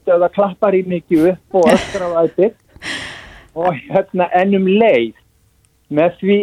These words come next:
að hafa fólk í salnum, þá ertu komin, þá, þú veist, þá erum við að tala um A plus. Því að þá fe-, þetta fer allt beint inn í stofu. Um leið og komin með, með fólk fyrir framan þig, sem þú sérð, þá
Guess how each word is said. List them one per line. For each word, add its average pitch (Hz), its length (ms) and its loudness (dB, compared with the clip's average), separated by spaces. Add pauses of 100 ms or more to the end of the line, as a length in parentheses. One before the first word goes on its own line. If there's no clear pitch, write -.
að 165 240 0
hafa 208 560 -2
fólk 240 300 -2 (140)
í 208 180 -12
salnum, 156 580 -4 (800)
þá 175 80 2 (200)
ertu 190 280 -6
komin, 180 460 -4
þá, - 160 -2 (140)
þú 190 100 0
veist, 139 260 -2
þá 185 100 0 (180)
erum 202 140 0
við 180 80 2
að 170 100 -4
tala 165 220 0
um 156 80 -8
A 160 180 -2
plus. 120 420 -8 (440)
Því 156 80 4
að 147 200 0
þá 175 140 2 (320)
fe-, 202 260 -6
þetta 208 280 -4
fer 208 140 0
allt 196 200 -6 (360)
beint 220 220 -2
inn 165 180 -2
í - 80 -6
stofu. 113 360 0 (420)
Um 127 100 4
leið 202 280 4
og 226 120 0
komin 220 300 -2
með, 170 200 0
með 165 220 -4
fólk 220 260 -2
fyrir 175 220 -2
framan 202 360 0
þig, 247 180 -4 (840)
sem 160 140 -2
þú 120 200 2
sérð, 175 380 0 (880)
þá 190 120 0